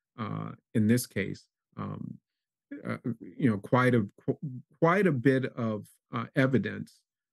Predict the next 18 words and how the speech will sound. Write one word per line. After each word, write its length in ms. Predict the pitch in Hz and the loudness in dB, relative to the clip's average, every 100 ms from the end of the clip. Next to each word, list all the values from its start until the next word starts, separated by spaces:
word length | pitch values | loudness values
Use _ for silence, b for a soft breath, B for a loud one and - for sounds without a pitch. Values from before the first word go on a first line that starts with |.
| _ - | _ -12
uh, 200 | 110 110 - | -10 -6 2
related 480 | 113 110 117 113 110 | 4 6 6 4 2
to 140 | 113 | 0
what 240 | 110 107 | 2 2
was 120 | 107 - | 0 2
going 320 | 113 107 107 | 2 2 0
on 360 | 104 104 - - | -2 -4 -6 -4
on 120 | 113 101 | -2 -2
the 60 | |
grid. 420 | 101 113 110 98 - | 2 4 4 2 -6
So 360 | 104 101 101 _ _ _ _ - | -6 -4 -6 _ _ _ _ 0
that 200 | 120 127 | 2 4
may, 420 | 113 110 107 107 - | 4 4 0 -6 0
that 100 | 127 | 4
may 160 | 120 110 | 4 4
hasten, 640 | 95 120 117 - 98 101 - 104 | 2 4 4 0 -6 -6 -10 -12
uh, 300 | 104 - - _ - | -10 -10 -12 _ -10
a, 200 | - | -10